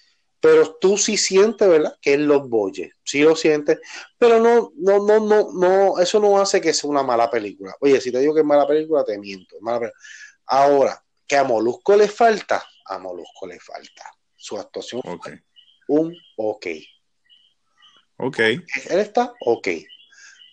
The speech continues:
Speaker 1: No fue mala, pero tam-, pero el papel de él había que subirle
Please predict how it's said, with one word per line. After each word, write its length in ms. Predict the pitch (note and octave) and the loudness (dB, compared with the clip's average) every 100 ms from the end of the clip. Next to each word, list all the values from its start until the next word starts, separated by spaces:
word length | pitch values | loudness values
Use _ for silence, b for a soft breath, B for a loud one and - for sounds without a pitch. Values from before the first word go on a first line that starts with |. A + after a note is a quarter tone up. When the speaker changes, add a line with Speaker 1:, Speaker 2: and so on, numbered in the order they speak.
| - | -12
Speaker 1:
No 120 | F2 | -8
fue 200 | - D#3 | 0 2
mala, 560 | G#3+ C4+ B3 A3+ - - _ _ _ _ - | 4 4 4 4 -2 -16 _ _ _ _ -8
pero 220 | G#2+ G#2 | -8 -6
tam-, 220 | - - _ - | -10 -12 _ -2
pero 380 | C3 B2 - _ _ - | 0 0 -4 _ _ 0
el 320 | D3+ C#3+ C3+ - | 4 4 2 -2
papel 600 | C#3+ C#3 A3+ E3+ F#3 G3 | 0 0 -2 -6 -4 2
de 360 | G3+ G3+ G#3+ G3+ | 6 8 8 6
él 260 | D#3 D3 _ _ _ _ _ _ _ _ _ _ _ _ - | 4 -2 _ _ _ _ _ _ _ _ _ _ _ _ -6
había 340 | A#2+ B2 C#3 D3 | -2 0 0 0
que 120 | D#3 | -2
subirle 640 | - E3 F3+ E3+ C#3 B2 | -2 2 2 2 -2 -2